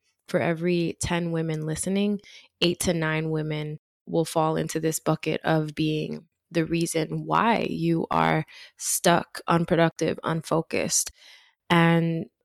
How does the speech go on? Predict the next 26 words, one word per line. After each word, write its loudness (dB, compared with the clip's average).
it's 6
something 6
that 4
you 4
need 2
to -2
hear. 0
So 4
if -2
you're 2
wondering 2
if 0
this -4
is -6
you, 2
or 0
if -6
you -2
have -4
a -2
sense 0
that -2
this 0
might 0
be 2
you, 4